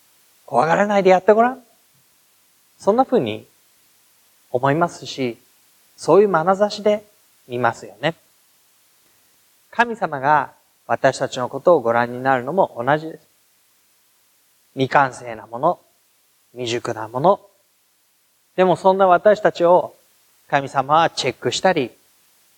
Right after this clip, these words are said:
「なんでしっかりしないんだ」と叱咤激励したりすることではなく、その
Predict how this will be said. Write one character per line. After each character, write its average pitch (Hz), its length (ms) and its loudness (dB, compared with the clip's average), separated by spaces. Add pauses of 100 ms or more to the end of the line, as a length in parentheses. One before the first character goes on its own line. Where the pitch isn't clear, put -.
(520)
「な - 160 -2
ん 170 40 -2
で 160 80 0
し - 100 0
っ - 20 -12
か 180 120 2
り 170 80 -2
し 180 140 -6
な 208 120 2
い 220 60 0
ん 190 60 -4
だ」 151 140 2
と 110 340 -6
叱 - 280 -12
咤 123 120 -6
激 120 260 -4
励 196 140 4
し - 80 -10
た 214 120 4
り 143 120 -8
す - 160 -16
る 175 120 0
こ 196 120 2
と 202 200 2
で 151 120 0
は 123 140 2
な 131 120 -8
く、 135 220 -6 (1200)
そ - 200 -2
の 143 280 2